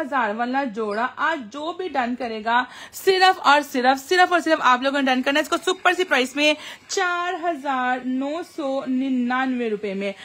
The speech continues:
ठहरे, मैं मार्कर दूसरा पकड़ती हूँ, फ़ोर ट्रिपल nine। Price बता दें, चार हज़ार नौ सौ निन्यानवे। नहीं बेटा, ये वाला नहीं, permanent,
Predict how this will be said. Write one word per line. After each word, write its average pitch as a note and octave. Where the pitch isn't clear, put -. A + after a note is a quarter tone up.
ठहरे, C4
मैं B3+
मार्कर A3
दूसरा A#3
पकड़ती A3+
हूँ, F#4
फ़ोर F#4
ट्रिपल D4
nine। A3+
Price F4+
बता F4
दें, F#4
चार F4+
हज़ार D#4
नौ D4+
सौ D#4
निन्यानवे। A#3+
नहीं C4
बेटा, A#3
ये A#3+
वाला G3+
नहीं, A3
permanent, G3+